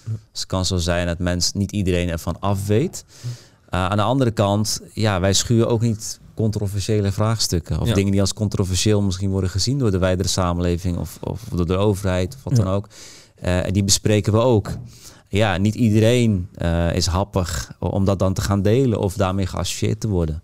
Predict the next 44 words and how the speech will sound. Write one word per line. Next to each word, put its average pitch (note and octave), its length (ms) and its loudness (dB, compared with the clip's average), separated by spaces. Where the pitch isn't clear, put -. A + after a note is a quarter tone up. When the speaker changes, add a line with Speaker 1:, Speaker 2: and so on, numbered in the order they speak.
Speaker 1:
Ja. B2+ 180 2
Speaker 2:
Maar - 120 -4
goed, A2 240 0
wij G2+ 220 2
doen A2 180 2
wat G2 180 0
wij, F#2+ 280 2
eh, G2+ 120 0
zoals A2 180 2
iemand A2 280 2
ooit A2 220 2
zei, A2+ 380 2
we, F2+ 240 0
we F#2 140 -2
geven G#2+ 320 0
niet A2+ 120 0
datgene G#2+ 580 2
wat F#2+ 380 0
mensen F#2+ 320 0
graag G2+ 220 -4
willen G2 220 2
horen, G#2 360 2
maar A2 100 0
wat F2+ 120 -4
ze - 100 -6
nodig G2 380 -2
hebben. D2 180 -6
Speaker 1:
Nee, F3+ 100 0
het C3+ 140 0
is C3 140 4
geen, C3 360 2
eh, A2+ 240 6
popularity A2+ 580 4
contest, G2+ 420 2
zeg G2+ 180 2
ik G#2 140 0
altijd. F#2+ 380 4
Speaker 2:
Nee, B2 180 4
zeker G#2 340 0
niet. F2 280 -2
Speaker 1:
En, G2 340 0
ehm, F#2+ 360 2
uiteindelijk, G2+ 680 0
eh, G2 140 0